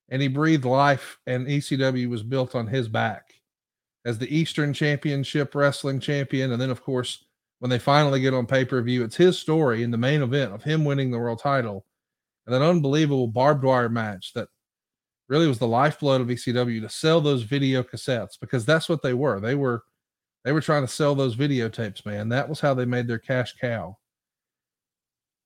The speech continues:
And then he has his WrestleMania moment, and it's a big one with, uh, against the New Age Outlaws and your pal Brian and our mutual friend Mick Foley. And then somehow he comes to W C W after all that.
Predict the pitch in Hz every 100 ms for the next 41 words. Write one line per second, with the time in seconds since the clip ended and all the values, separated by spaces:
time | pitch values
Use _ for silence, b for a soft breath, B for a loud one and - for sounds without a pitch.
0 | - 135 165 226 226 240 233 185 170 202
1 | 214 190 208 214 131 110 92 76 _ -
2 | 139 165 175 170 196 165 107 95 _ _
3 | _ _ _ _ _ _ 113 131 131 -
4 | 131 127 127 147 147 147 160 156 143 165
5 | 151 113 107 113 131 135 156 147 131 143
6 | 156 104 107 123 127 135 - 131 - 143
7 | 135 143 - 147 147 127 107 104 _ _
8 | _ _ _ _ _ _ _ _ _ _
9 | _ _ _ - 131 135 196 - 214 220
10 | 220 240 220 190 208 214 - 170 180 208
11 | 190 165 165 190 220 170 165 131 123 175
12 | 151 156 214 -